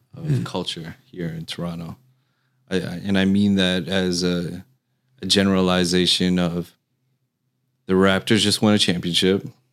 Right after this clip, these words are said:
Speaker 2: Crazy.
Speaker 1: We have some of the biggest musical artists in the world from Toronto, from Canada.
Speaker 2: Yeah.
Speaker 1: You know, in The Weeknd and Drake, and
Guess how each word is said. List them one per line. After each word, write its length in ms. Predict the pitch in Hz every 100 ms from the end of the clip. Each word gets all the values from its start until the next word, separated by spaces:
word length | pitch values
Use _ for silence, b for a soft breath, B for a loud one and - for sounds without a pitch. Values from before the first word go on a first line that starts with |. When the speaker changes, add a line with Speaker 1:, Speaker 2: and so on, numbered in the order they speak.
| _ _
Speaker 2:
Crazy. 480 | - 71 69 65 62 - - _ _ _ _ -
Speaker 1:
We 160 | 104
have 500 | 104 98 101 95 95
some 340 | - - 104 110
of 120 | 120
the 80 | 117
biggest 600 | 95 98 95 101 92 - - _ _ _ _ _ -
musical 640 | 98 107 113 107 104 95
artists 420 | 78 95 92 92
in 220 | - 101 98
the 100 | 92
world 520 | 92 92 92 87 90 _ _ _ _
from 260 | - 101
Toronto, 580 | 98 98 92 87 92 92
from 300 | - 95 95
Canada. 640 | - 90 90 85 82 98 110 -
Speaker 2:
Yeah. 280 | 69 64 - _
Speaker 1:
You 60 | 82
know, 340 | 87 92 101 - _ _ _
in 280 | - 95 92
The 80 | 87
Weeknd 500 | 90 85 98 95 92
and 120 | 87 85
Drake, 580 | 90 87 95 95 - 85
and 220 | 82